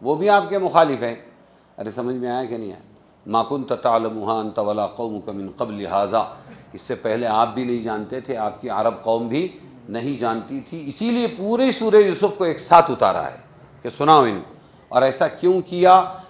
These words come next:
इमाम बगवी ने फरमाया कि यहूद और कुरैश ने मिलकर आजमाइश के लिए रसूलुल्लाह सल्लल्लाहु अलैहि वसल्लम से ये सवाल किया था। उनको मालूम था, तो जो पढ़े लिखे होते हैं ना, वो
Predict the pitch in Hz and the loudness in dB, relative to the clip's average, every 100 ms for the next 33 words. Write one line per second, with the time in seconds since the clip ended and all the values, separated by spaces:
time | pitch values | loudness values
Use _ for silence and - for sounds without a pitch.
0 | - 135 170 196 113 127 135 160 202 202 | -6 4 6 6 4 2 6 6 6 4
1 | 156 - - - 156 165 196 220 185 185 | 4 0 -14 -2 0 4 4 2 2 0
2 | 151 147 208 180 175 - 160 196 226 - | 0 0 2 4 4 4 6 8 8 2
3 | 170 196 151 160 156 - 185 - - - | 2 2 2 -2 0 8 8 8 -8 -16
4 | - 139 151 160 170 220 - - 190 185 | 2 4 4 2 0 0 -2 -2 0 2
5 | 160 165 185 165 170 185 175 160 156 156 | 0 0 -4 -2 6 6 6 0 2 4
6 | 147 143 160 160 165 190 185 170 151 143 | 4 2 -4 -4 -4 -4 -2 -2 2 6
7 | 156 170 - 143 120 107 104 - - - | 6 6 -2 -2 0 0 -2 -4 -20 -20
8 | - - - 127 147 170 170 185 151 90 | -20 -20 -8 -2 2 4 6 4 0 -4
9 | - - - - _ 123 143 139 151 165 | -10 -18 -20 -20 _ -6 0 4 4 2
10 | 151 175 160 165 190 175 156 | 0 4 4 4 0 2 0